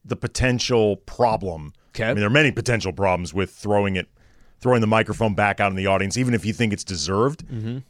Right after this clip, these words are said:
Speaker 1: If you hit the wrong person,
Speaker 2: Yep.
Speaker 1: then all of a sudden that person might have an actual lawsuit against you. It's like years ago, the Malice in the Palace, when Ron Artest ran into the stands.
Speaker 2: Yep.
Speaker 1: Obviously, it is a problem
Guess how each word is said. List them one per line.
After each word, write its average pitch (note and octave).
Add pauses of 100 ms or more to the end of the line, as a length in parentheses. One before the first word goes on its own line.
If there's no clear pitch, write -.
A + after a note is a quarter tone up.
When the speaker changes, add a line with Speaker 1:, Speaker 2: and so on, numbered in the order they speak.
(120)
Speaker 1:
If D3
you C#3
hit -
the D#3+
wrong B2
person, - (180)
Speaker 2:
Yep. C#3+ (340)
Speaker 1:
then C3
all D3+
of C#3+
a C#3
sudden C#3+
that C3+
person B2+
might A2
have A2+ (120)
an A2
actual A#2+
lawsuit A2
against B2+
you. G2+
It's -
like C3 (420)
years E3
ago, A#2+
the A2+
Malice B2+
in B2
the G#2
Palace, G#2+ (380)
when G#2
Ron A2+
Artest A2+
ran A2
into A2
the F2
stands. A#2+
Speaker 2:
Yep. B2+ (360)
Speaker 1:
Obviously, D#3
it C3
is B2+
a A#2
problem A2